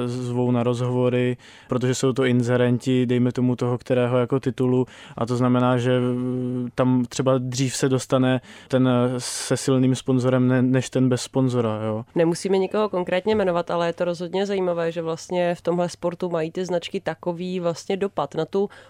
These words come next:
Speaker 2: popularitu toho jezdce. Má to dopad i na jeho úspěšnost?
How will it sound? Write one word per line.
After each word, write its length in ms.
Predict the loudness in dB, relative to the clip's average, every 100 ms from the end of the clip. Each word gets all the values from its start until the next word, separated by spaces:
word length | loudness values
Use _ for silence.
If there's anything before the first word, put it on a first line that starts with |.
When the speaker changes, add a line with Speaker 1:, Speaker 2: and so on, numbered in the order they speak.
| -6
Speaker 2:
popularitu 640 | -4 -2 -2 -2 -2 -6 -6
toho 280 | -4 0 0
jezdce. 540 | 0 -4 -6 -4 -4
Má 180 | -4 -4
to 140 | -2 -4
dopad 320 | -2 -4 -4
i 80 | -2
na 120 | -2
jeho 140 | -2
úspěšnost? 920 | -4 -10 -6 -6 -4 -4 -6 -10 -20